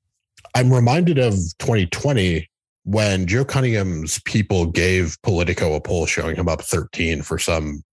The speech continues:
you know, long read about how actually Democrats are gonna win two hundred and fifty seats or whatever. And then two weeks later,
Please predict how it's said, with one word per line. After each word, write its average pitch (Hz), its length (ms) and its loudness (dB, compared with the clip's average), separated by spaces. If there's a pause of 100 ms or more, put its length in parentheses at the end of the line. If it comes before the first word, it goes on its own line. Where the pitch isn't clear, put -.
(160)
you 87 80 0
know, 73 260 0
long 82 400 -2
read 80 320 -2
about 73 220 -2
how 78 320 -2
actually 82 440 -4
Democrats 78 480 -4
are 85 40 -2
gonna 82 180 0
win 78 280 -2
two 82 120 -4
hundred 76 200 -4
and 76 100 -8
fifty - 240 -8
seats - 320 -4
or 76 80 -6
whatever. 110 360 -10 (580)
And 117 200 2
then 101 480 0 (160)
two 165 140 0
weeks 143 240 0
later, 120 400 -2